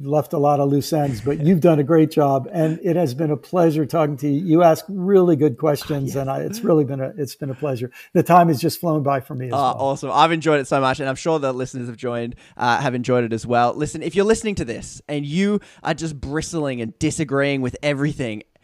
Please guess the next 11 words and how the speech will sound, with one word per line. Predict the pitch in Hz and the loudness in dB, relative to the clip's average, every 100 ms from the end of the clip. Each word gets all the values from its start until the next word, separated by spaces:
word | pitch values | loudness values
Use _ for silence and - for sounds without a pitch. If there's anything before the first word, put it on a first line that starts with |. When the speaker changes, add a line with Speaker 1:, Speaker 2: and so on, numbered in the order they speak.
| _ - | _ -6
Speaker 2:
and | 160 | -4
you've | 202 220 143 | -2 -4 -2
made | 151 208 | 2 2
it | 156 - | 0 -4
an | 135 143 | -8 -4
hour | 139 190 156 | -4 -2 -4
twenty | - 156 151 117 | -4 -4 -4 -6
into | 127 143 127 | -8 -8 -8
the | 117 | -6
bloody | 113 117 | -6 -8
podcast, | 110 117 139 107 - 127 | -8 -10 -10 -14 -14 -18